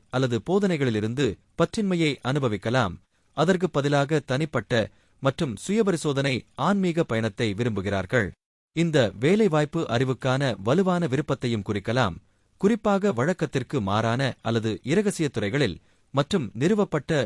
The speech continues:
விதிமுறைகளை கேள்விக்குட்படுத்தும் போக்கு. ஒன்பதாவது வீட்டில் கேது பெரும்பாலும் ஆன்மீகத்தில் ஆழ்ந்த ஆர்வத்தையும்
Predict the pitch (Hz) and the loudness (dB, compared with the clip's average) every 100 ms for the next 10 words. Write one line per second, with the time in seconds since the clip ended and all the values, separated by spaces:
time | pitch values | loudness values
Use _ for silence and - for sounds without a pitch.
0 | - 135 208 165 143 147 123 95 - 220 | -2 -2 0 0 0 0 0 -2 0 2
1 | 196 - 113 107 92 101 95 95 - 123 | 0 -2 -4 -4 -4 -4 -2 -4 0 0
2 | 80 _ _ _ - 127 196 190 147 131 | -2 _ _ _ -4 0 2 2 2 2
3 | 143 98 - _ 117 185 214 196 160 - | 0 -2 -6 _ -2 -2 0 0 -2 0
4 | 190 208 208 147 135 127 135 127 - - | 0 2 2 0 0 0 0 -2 -4 -4
5 | 127 196 190 156 147 147 120 - 113 165 | 0 0 2 0 0 -2 -4 -2 -2 0
6 | 160 139 104 98 101 113 135 92 | 0 0 0 -2 -4 -2 -2 -4